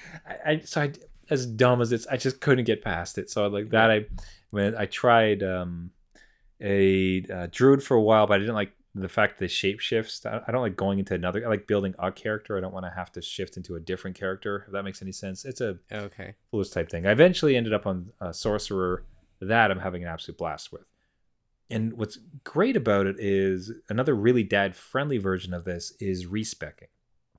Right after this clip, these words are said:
Speaker 1: So the
Speaker 2: Okay, good.
Speaker 1: See, 'cause it, you know, the dad grind is real. It takes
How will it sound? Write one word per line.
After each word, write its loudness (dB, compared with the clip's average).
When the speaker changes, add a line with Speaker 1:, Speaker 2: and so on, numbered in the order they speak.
Speaker 1:
So -2
the -6
Speaker 2:
Okay, -4
good. -8
Speaker 1:
See, -2
'cause 2
it, -2
you -2
know, 4
the 4
dad 6
grind 4
is -2
real. 0
It -12
takes -4